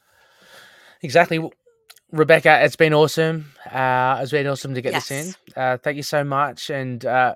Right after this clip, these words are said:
Speaker 2: Yes, I look forward to the next time we speak.
Speaker 1: Yes, I, I'm
Speaker 2: So
Speaker 1: sure, I'm sure I'll chat with you before you head off, but, you know, just wishing you all the
Speaker 2: Yes.
Speaker 1: best. Uh, enjoy.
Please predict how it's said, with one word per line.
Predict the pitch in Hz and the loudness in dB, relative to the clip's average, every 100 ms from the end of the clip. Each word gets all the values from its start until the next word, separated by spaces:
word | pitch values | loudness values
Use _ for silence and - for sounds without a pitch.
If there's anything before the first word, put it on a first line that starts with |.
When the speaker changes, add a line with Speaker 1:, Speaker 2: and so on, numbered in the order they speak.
| _ | _
Speaker 2:
Yes, | 143 - - _ | -20 -20 -20 _
I | 147 | -14
look | 156 | -14
forward | - 175 165 | -10 -10 -8
to | 170 | -10
the | |
next | 156 139 - | -12 -12 -14
time | - 139 | -16 -16
we | 135 | -16
speak. | - 131 117 _ | -18 -20 -20 _
Speaker 1:
Yes, | 143 143 151 | -4 2 2
I, | 147 | 0
I'm | 151 160 | -4 -4
Speaker 2:
So | - | 0
Speaker 1:
sure, | 196 202 | 2 2
I'm | 165 | 0
sure | - 190 | -2 0
I'll | 185 160 | 2 0
chat | - 151 | -2 -4
with | 139 | -4
you | 135 | -10
before | 127 127 143 | -10 -8 -6
you | 131 127 | -4 -4
head | 127 | -2
off, | 117 127 - | 0 -2 -2
but, | 123 110 | -6 -4
you | |
know, | 120 113 | -8 -10
just | 117 - | -12 -14
wishing | 127 - 120 | -14 -12 -10
you | 117 | -8
all | 117 123 | -6 -6
the | |
Speaker 2:
Yes. | 113 127 123 | -4 -4 -2
Speaker 1:
best. | |
Uh, | 127 120 | -4 -4
enjoy. | 139 127 - 131 131 131 127 | -6 -6 -2 2 4 2 0